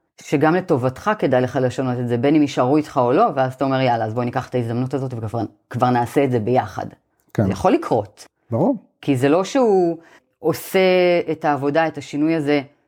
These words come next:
Speaker 1: בגללה, בשבילה,
Speaker 2: יכול להיות שכן.
Speaker 1: מתוך פחד.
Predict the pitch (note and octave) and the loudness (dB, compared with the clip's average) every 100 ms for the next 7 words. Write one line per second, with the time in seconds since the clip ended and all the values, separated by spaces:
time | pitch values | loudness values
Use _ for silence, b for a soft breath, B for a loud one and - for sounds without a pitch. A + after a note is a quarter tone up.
0 | _ C3 C#3+ D3+ D3 C#3 D#3+ D3+ B2+ - | _ -4 0 2 4 4 2 0 -2 -6
1 | B2 B2+ C#3+ D#3+ D3 C3 B2 - C3 F#3+ | -4 0 2 2 0 -2 -6 -4 0 2
2 | G3+ - A#3+ F#3 D#3 F3 - - E3+ F3 | 0 -2 0 2 2 2 -2 0 -2 0
3 | C3+ | 0